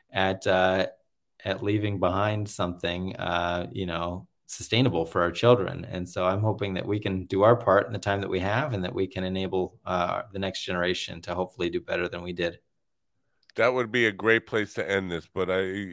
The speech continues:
Speaker 2: as you're talking, uh, uh, I, I have one more thought that, and I, I wanna get your perspective on this.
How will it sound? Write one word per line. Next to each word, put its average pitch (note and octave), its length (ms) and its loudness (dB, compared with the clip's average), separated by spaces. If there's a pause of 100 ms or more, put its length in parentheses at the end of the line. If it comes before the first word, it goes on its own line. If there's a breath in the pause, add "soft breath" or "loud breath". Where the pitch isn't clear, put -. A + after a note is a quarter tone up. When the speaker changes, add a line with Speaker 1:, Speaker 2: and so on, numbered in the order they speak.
(140)
Speaker 2:
as G2+ 260 2
you're G#2+ 120 -2
talking, G2+ 680 2 (140)
uh, F2 240 0 (220)
uh, D#2+ 520 -2 (440)
I, F2 200 -2
I F2+ 120 -4
have E2+ 260 2
one F2 220 0
more E2 260 0
thought C#2 400 -2 (140)
that, D#2 280 -6
and E2+ 140 -6
I, D#2+ 180 -4
I D2+ 120 -6
wanna E2 280 0
get D#2+ 160 -4
your E2 120 -4
perspective D#2+ 520 -10
on D#2 160 -20
this. - 180 -20